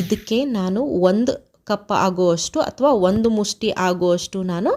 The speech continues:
ತೆಂಗಿನಕಾಯಿ ತುರಿನ ನಾನಿಲ್ಲಿ ಸೇರಿಸ್ಕೊತಾ ಇದ್ದೀನಿ. ತೆಂಗಿನಕಾಯಿನ ನಾನಿಲ್ಲಿ ಚೆನ್ನಾಗಿ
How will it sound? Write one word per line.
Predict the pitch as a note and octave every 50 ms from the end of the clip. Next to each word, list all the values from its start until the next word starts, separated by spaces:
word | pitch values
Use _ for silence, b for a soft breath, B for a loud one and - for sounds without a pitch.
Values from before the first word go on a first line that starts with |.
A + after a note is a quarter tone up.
| B B B B B B B B -
ತೆಂಗಿನಕಾಯಿ | A3+ G#3+ G#3 G#3+ A3+ A#3 A3+ A3 - - G#3 G3+ A3+ E4 A4 - -
ತುರಿನ | A#3+ G3+ G3 G#3 G#3 G#3 G#3 G3+ G3 G3
ನಾನಿಲ್ಲಿ | F#3 F3+ F3+ F3 F3 F3+ A3 D#4+ - B B B B B B -
ಸೇರಿಸ್ಕೊತಾ | - A3 G3+ G3 G3+ - - - G3 F#3+ F#3+ G3 F#3 E3+
ಇದ್ದೀನಿ. | E3 D#3+ E3 F3 A3+ D#4 F#4 F#4 -
ತೆಂಗಿನಕಾಯಿನ | G#3 F#3+ G3+ G#3 A3 A3 A3 - A3 G#3 G3 G3 F#3+ G3 G#3 G#3+ G#3 G3+
ನಾನಿಲ್ಲಿ | F#3+ F#3 F#3 F#3 F3+ F#3 A3+ C#4+ C#4+ -
ಚೆನ್ನಾಗಿ | A3 F#3+ F#3 F#3 F#3+ F#3+ G#3+